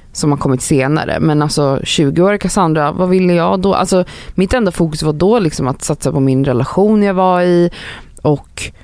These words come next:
ehm, jag pluggade lite senare, eller när jag var typ tjugotvå. Men så här,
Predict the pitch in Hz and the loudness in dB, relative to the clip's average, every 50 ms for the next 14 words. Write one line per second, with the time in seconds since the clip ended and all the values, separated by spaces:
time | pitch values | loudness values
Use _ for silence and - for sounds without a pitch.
0 | - - - - 85 78 69 67 - 57 58 - - - 50 - - - 131 - | -20 -16 -8 -4 -2 -2 0 -2 -2 -2 -2 -4 -4 -4 -4 -4 -2 -2 -2 -2
1 | - - 185 175 170 160 - - - 135 156 170 160 147 151 156 170 175 160 156 | 0 2 2 2 2 0 -2 -2 -2 -2 0 0 2 2 2 2 2 2 0 0
2 | - 165 160 - - - - - - - - 175 156 151 151 151 151 151 151 151 | -2 -4 -6 -6 -12 -20 -16 -14 -8 -2 0 2 2 2 2 2 2 2 2 2
3 | 151 147 151 143 139 139 139 - 156 - - - 160 - - - 156 156 156 156 | 2 2 2 2 0 0 -2 -2 -4 -4 -4 -4 -6 -6 -4 -2 0 2 2 2
4 | 160 151 160 151 175 151 147 - | 2 2 2 2 2 0 0 0